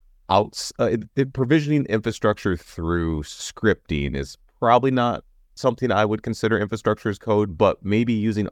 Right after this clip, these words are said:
automation scripts in terms of, like,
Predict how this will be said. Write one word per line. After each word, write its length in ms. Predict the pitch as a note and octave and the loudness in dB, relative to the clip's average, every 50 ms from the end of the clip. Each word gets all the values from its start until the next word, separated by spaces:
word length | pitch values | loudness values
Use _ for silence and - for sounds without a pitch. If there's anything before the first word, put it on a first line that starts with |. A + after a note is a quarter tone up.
| - | -4
automation 1000 | F2+ F2 F2 F2 E2 D#2+ D#2 E2 F2 F2 - - F#2+ F2 F2 F2 F2 F2 F2+ - _ _ - | 0 0 0 2 0 -2 -2 -2 -4 -4 -4 -2 -2 -2 -2 -2 -4 -6 -8 -12 _ _ -20
scripts 420 | - - - - G2+ F2+ - - | -18 -10 0 2 2 2 2 0
in 160 | C#2 E2 E2 | -2 -2 -2
terms 340 | - - G2 F2 E2+ E2 D2 | -2 0 0 2 2 2 0
of, 160 | D#2 D2+ C#2+ | 0 -2 0
like, 260 | D2+ D2+ C#2 C2+ - | 0 -2 -2 -2 -4